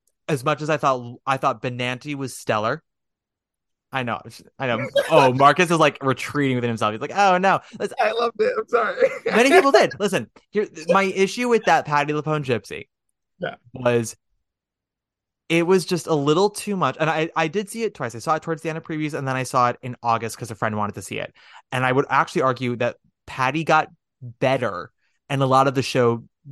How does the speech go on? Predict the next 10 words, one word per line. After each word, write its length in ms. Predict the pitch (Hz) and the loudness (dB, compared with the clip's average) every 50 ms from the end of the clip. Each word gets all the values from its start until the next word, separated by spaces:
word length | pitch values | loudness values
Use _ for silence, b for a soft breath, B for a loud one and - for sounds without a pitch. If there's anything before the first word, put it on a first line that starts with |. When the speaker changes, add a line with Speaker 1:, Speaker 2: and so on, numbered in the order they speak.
| 135 - _ _ _ | -20 -20 _ _ _
Speaker 1:
in 100 | 147 131 | -6 -4
my 100 | 131 123 | -2 -4
opinion, 240 | 120 117 123 120 120 | -4 -4 -6 -6 0
got 160 | 117 120 117 | 0 0 2
a 60 | 120 | 0
little 480 | 120 117 117 120 117 120 120 113 107 - _ | -2 -2 -4 -4 -2 -2 -2 -4 -6 -12 _
sluggish 600 | _ - - - - 143 139 131 120 113 107 - - | _ -14 -14 -6 -2 0 0 2 2 0 -4 -4 -6
because 360 | 127 113 - 120 113 110 - - 131 | -10 -8 -4 -4 -4 -4 -4 -6 -4
it 120 | 139 131 | -4 -4
was 400 | 127 131 123 120 113 107 - - | 0 0 0 0 0 -4 -6 -14